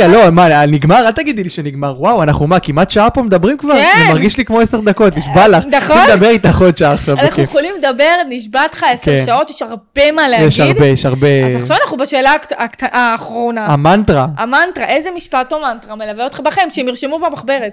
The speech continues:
Speaker 2: אני חושב שהמשפט, אה, שעכשיו אמרנו, שמי שלא עושה לך טוב, לא צריך להיות בחיים שלך.
Speaker 1: יפה.
Speaker 2: נקודה אחת, ו-,
Speaker 1: וואו,
Speaker 2: ושמלווה
Speaker 1: לגמרי.
Speaker 2: אותי בכל מערכת יחסים, בכל תהליך, בכל דבר שאני אומר, אה, מי שלא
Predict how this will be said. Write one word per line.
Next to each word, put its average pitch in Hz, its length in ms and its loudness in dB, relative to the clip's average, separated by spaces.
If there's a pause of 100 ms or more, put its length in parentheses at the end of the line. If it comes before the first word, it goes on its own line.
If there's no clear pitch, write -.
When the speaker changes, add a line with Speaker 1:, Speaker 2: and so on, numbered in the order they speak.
(140)
Speaker 2:
אני 135 140 -2
חושב 151 320 0
שהמשפט, 180 580 2
אה, 190 160 4
שעכשיו 180 560 2
אמרנו, 180 400 2
שמי 135 760 0
שלא 196 200 4
עושה 196 180 2
לך 180 180 0
טוב, 190 280 2
לא 180 60 2
צריך 175 180 -2
להיות 175 120 0
בחיים 156 260 -2
שלך. 135 240 -4 (200)
Speaker 1:
יפה. 202 220 -16
Speaker 2:
נקודה 156 340 0
אחת, 156 400 -2 (360)
ו-, 139 140 -4
Speaker 1:
וואו, 233 240 2
Speaker 2:
ושמלווה - 300 0
Speaker 1:
לגמרי. 160 280 4
Speaker 2:
אותי 190 180 0
בכל 196 480 0 (420)
מערכת 160 380 -2
יחסים, 165 500 -2
בכל 170 280 -4
תהליך, 160 420 -2
בכל 156 240 -4
דבר 156 240 -4
שאני 139 260 -6
אומר, 147 300 -2 (600)
אה, 139 460 4
מי 160 220 0
שלא 180 520 2